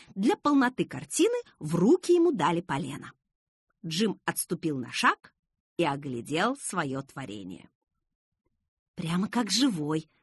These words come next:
сказала я. «Ты чего здорово, Джим?» «Правда неплохо?» — смущённо сказал Джим. «Мы не могли дождаться Атикуса к обеду, а позвонили в суд,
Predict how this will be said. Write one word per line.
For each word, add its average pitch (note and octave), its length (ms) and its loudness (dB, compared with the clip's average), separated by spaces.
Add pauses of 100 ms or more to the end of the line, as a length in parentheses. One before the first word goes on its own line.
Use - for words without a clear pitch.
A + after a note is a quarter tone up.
(140)
сказала D#3 400 -10
я. D3 260 -12 (640)
«Ты G#3+ 60 0
чего A#3 240 2
здорово, A#3 520 4
Джим?» A3 520 4 (1000)
«Правда D#3 440 0
неплохо?» — C#4 600 0 (360)
смущённо D#3+ 720 -2
сказал C#3+ 400 -10
Джим. D3+ 360 -8 (960)
«Мы G#3+ 300 4
не C4+ 200 6
могли A3 600 4
дождаться E3+ 640 -4
Атикуса G#3+ 500 -2
к F#3 80 -14
обеду, D#3+ 460 -4 (380)
а F#3+ 80 2
позвонили D3+ 480 -2
в - 80 -8
суд, - 340 2